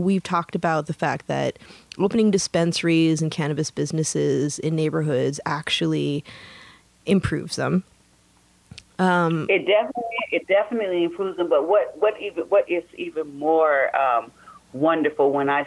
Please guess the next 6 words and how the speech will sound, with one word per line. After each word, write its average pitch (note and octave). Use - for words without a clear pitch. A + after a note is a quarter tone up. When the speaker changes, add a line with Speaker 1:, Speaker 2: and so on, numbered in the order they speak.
Speaker 2:
see C3
a, C3
um, B2
equity C3+
business C3+
open, B2+